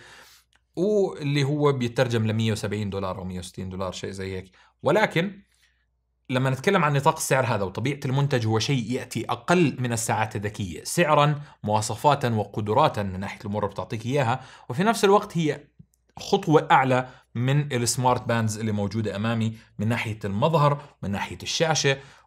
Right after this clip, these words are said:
والشكل بشكل عام. فبصراحة وجدتها شيء رايق جدًا، وفي فئة من الناس ممكن تكون مهتمة بهذا الشيء. فإن شاء الله يكون هالفيديو أعجبكم، إن شاء الله تكونوا استفدتوا. انتظرونا بالمزيد من الفيديوهات، في كمية ضخمة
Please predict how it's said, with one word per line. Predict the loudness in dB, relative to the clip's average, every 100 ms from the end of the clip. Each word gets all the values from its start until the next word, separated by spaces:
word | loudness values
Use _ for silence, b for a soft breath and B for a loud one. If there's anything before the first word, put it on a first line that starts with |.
| -8
والشكل | -2 0 0 0
بشكل | -2 -4 -6 -6
عام. | -4 -6
فبصراحة | -6 -6 -8 -14 -16 -2 0 2 2
وجدتها | 2 0 -4 -4
شيء | -2 0 2
رايق | 0 0 -2
جدًا، | -4 0 -2 -2 B B -16
وفي | -6 2 4 4
فئة | 0 -2
من | 0
الناس | 0 0 0 -2
ممكن | -2 -4
تكون | -4 -4
مهتمة | -4 -4 -6 -6
بهذا | -10 -12
الشيء. | -10 -12 -14 _ B B B
فإن | -2 0 2
شاء | 4 4
الله | 4
يكون | 4 2
هالفيديو | 2 2 2 2
أعجبكم، | 2 -2 -2
إن | -2
شاء | 0
الله | 0
تكونوا | 0 -2 -2
استفدتوا. | -2 -2 -2 -4 -6 B B
انتظرونا | -8 -4 0 4 4
بالمزيد | 4 2 2 0 -2
من |
الفيديوهات، | -2 0 0 2 0 -2
في | -8 -8 -8
كمية | -6 -4 -2 -2 -4
ضخمة | -2 -2 -2 -2 -4